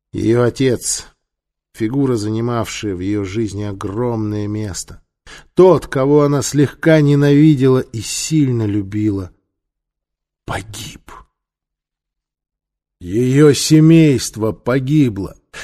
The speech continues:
Все ее братья, даже маленький Хиан, который был для нее больше сыном, чем братом,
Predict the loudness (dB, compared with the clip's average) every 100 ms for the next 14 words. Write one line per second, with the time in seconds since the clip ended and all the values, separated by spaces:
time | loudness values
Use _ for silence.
0 | -16 -4 0 4 6 8 6 8 6 6
1 | 4 6 4 2 -2 -4 -4 -4 -2 0
2 | 0 0 -2 -4 -6 -6 -2 0 0 -2
3 | -8 -8 -6 -2 -2 -2 -4 -4 -2 0
4 | -2 0 2 2 0 -6 -6 -6 -2 2
5 | 4 4 0 -6 -6 -4 -2 0 0 -2
6 | -6